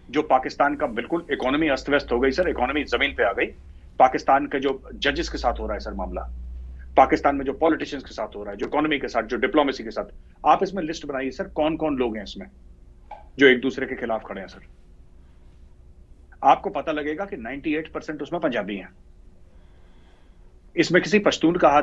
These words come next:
नहीं है, किसी बलोच का हाथ नहीं, किसी सिंधी या किसी मुहाजिर का हाथ नहीं है। ये सारा का सारा पाकिस्तानी पंजाबियों का करा धरा है, ठीक है, सर।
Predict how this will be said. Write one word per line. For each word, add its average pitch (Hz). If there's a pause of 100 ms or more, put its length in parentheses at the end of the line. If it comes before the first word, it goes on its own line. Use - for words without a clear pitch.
नहीं 151
है, 165
किसी 156
बलोच 135
का 147
हाथ 127
नहीं, 151
किसी 160
सिंधी 131
या 147
किसी 139
मुहाजिर 117
का 117
हाथ 101
नहीं 92
है। 90
ये -
सारा 190
का 175
सारा 165
पाकिस्तानी 143
पंजाबियों 113
का 113
करा 95
धरा 90
है, 82 (580)
ठीक 131
है, 208
सर। 220